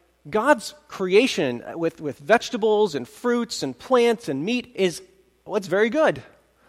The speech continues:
It's very tasty. He didn't have to make it like that, did he? But he created the foods as tasty, as delicious, and he created us with the ability to experience them that way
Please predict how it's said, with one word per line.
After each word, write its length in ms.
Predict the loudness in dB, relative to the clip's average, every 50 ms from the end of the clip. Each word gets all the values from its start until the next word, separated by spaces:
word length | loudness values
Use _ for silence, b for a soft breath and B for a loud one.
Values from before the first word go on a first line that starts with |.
| b b b b b b b b
It's 160 | -4 -4 -4
very 360 | -4 2 4 6 6 6 2
tasty. 560 | 0 0 0 0 0 -2 -4 -8 -10 -10 -10 -4
He 100 | _ 0
didn't 180 | 0 2 0 2
have 220 | 2 2 2 2
to 100 | 0 0
make 200 | 2 2 2 2
it 100 | -2 -2
like 200 | -2 -4 -4 -4
that, 220 | -6 -8 -10 -6 -4
did 140 | -4 -4 -4
he? 180 | -6 -10 -16 _ _ _ _ _ b b b b b b b b b b b _
But 120 | -2 -2
he 160 | 0 -4 -4
created 680 | -4 -4 -4 -4 -2 0 2 4 4 6 4 4 2 2
the 80 | -2
foods 600 | -2 -2 -4 -4 -2 -2 -4 -6 -6 -8 -12 -12 -14 -18 b b b b b b b _ _
as 360 | 0 2 2 2 0 -2 -8 -16 _ _ _ _ _ _ _
tasty, 540 | -6 -6 -4 -4 -6 -8 -6 -6 -6 -6 -8 -4
as 220 | -2 -2 -2 -2 -2
delicious, 460 | -4 0 0 0 0 0 -4 -8 -6
and 140 | -6 -4 -4
he 80 | -4
created 520 | -6 -6 -6 -6 -4 -2 -2 -2 0 2 2
us 160 | 2 2 0
with 120 | -6 -8
the 80 | -6 -4
ability 340 | -2 -2 -2 -2 -2 -2 -4
to 160 | -4 -10 -12
experience 680 | -10 -12 -14 -14 -10 -4 -2 0 0 0 -2 -4 -8
them 280 | -10 -8 -8 -8 -8 -10 -14
that 300 | -10 -4 -4 -4 -4 -4
way 400 | -4 -2 -2 -2 -2 -4 -6